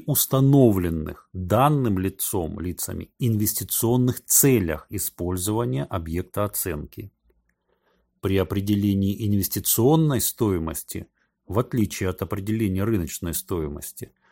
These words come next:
учёт возможности отчуждения по инвестиционной стоимости на открытом рынке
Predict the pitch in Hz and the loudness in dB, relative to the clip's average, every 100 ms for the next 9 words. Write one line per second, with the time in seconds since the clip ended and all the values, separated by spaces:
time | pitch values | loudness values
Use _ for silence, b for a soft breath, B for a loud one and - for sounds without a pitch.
0 | b b b 113 - - 120 127 98 101 | b b b -2 -2 0 2 2 0 -2
1 | 104 110 120 123 - 98 87 - 110 - | 0 2 4 2 0 -4 -6 -6 -6 -6
2 | 101 - - 117 98 90 101 160 165 131 | -6 -6 -4 -2 -2 -2 2 4 4 2
3 | 92 - 98 95 92 92 90 - 104 - | 0 -2 0 0 0 -2 -4 -8 -6 -2
4 | 107 95 92 - - 107 87 85 - 95 | 0 0 -2 -4 -2 0 0 -4 -6 -4
5 | 92 104 - - 117 107 - - 90 85 | -2 -2 -2 0 0 0 -6 -12 -6 -4
6 | 85 98 127 131 160 156 | -2 0 0 -2 -4 -6